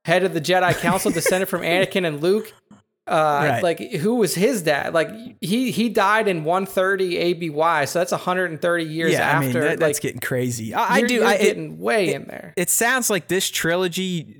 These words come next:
Speaker 2: I don't think George was fucking with any new people. He was, he was, <laughs> he was continuing on the big three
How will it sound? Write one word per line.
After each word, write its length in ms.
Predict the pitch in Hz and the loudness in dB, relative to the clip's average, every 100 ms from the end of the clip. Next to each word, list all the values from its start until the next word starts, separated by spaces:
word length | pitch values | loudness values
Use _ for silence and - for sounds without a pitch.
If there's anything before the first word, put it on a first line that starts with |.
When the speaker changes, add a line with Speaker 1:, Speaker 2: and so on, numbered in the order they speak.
| - - 120 117 | -20 -20 -12 -4
Speaker 2:
I 100 | 160 | 0
don't 140 | 202 | 0
think 180 | 165 147 | 0 -2
George 300 | 151 165 156 | 0 0 0
was 160 | 139 - | -2 -2
fucking 540 | 160 156 151 139 123 | 0 -2 -2 -2 0
with 280 | 131 127 - - | -2 -4 -10 -10
any 280 | 147 165 143 | -4 -2 0
new 220 | 127 120 | 0 0
people. 600 | 107 110 110 - - - _ | 0 -4 -6 -10 -12 -18 _
He 180 | 113 160 | -6 -2
was, 300 | 175 139 - 117 | -2 -2 -4 -6
he 180 | 165 | -4
was, 180 | 208 160 127 151 | -2 -2 -4 -4
<laughs> 40 | |
he 160 | 127 208 | -4 -2
was 260 | 269 - - | -2 -4 -6
continuing 680 | - 151 - 180 180 175 160 | -4 -4 -2 -2 -2 -2 0
on 240 | 151 156 147 | 0 0 0
the 80 | |
big 280 | 131 151 156 | 0 0 -2
three 600 | - - 156 147 131 113 | -2 -4 -2 0 0 -2